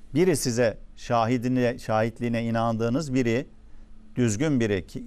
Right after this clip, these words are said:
kefil oluyorsa ona inanmanız yeterlidir. Bu yardım kuruluşları da böyle. "Bize işte kurban vekaleti verin, şu kadar para yatırın,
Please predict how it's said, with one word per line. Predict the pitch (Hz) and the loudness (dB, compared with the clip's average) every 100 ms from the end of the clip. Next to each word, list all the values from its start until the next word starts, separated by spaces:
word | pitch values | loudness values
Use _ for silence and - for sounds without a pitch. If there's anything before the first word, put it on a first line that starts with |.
| - | -6
kefil | 127 110 127 | -2 0 2
oluyorsa | 131 156 170 - 170 190 - - - - | 2 2 -2 0 -2 -4 -8 -16 -12 -4
ona | 160 135 | 0 2
inanmanız | 131 117 101 143 156 | 4 2 0 -2 0
yeterlidir. | 120 - 90 80 73 - - - - - - | -2 0 -4 -4 -10 -12 -14 -14 -14 -6 0
Bu | 160 | 4
yardım | 147 143 156 | 4 4 0
kuruluşları | 151 139 143 - 139 131 | -2 -2 0 2 2 2
da | 98 | 0
böyle. | 87 76 - - - 143 | -2 -8 -12 -18 -10 -2
"Bize | 139 143 | 2 2
işte | - 135 120 - - - - | 2 0 0 -4 -20 -18 -8
kurban | 139 131 131 | -2 2 2
vekaleti | 127 127 120 113 113 | 2 2 0 0 -2
verin, | 107 101 | -4 -4
şu | 101 123 | -4 0
kadar | 117 117 - | 2 2 2
para | 120 | 2
yatırın, | 127 107 - 165 | 4 2 0 -8